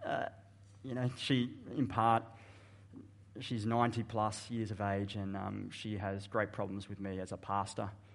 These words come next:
Um, but so we, we, we just never go into that territory. And I, but I,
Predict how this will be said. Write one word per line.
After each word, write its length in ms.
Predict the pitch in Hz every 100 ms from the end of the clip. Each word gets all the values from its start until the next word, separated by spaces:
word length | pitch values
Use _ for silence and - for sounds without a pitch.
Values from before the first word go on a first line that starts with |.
| - - - - -
Um, 400 | 101 95 95 101 - - - - - - - - -
but 120 | 90
so 140 | 117
we, 160 | 117 120 131
we, 100 | 101
we 140 | 95
just 200 | 95 98
never 180 | 92 90
go 320 | 95 95 101 92
into 240 | 98 107
that 220 | 98 -
territory. 500 | - 104 104 - 95
And 120 | 101
I, 120 | 110 107
but 200 | 127 117
I, 240 | 135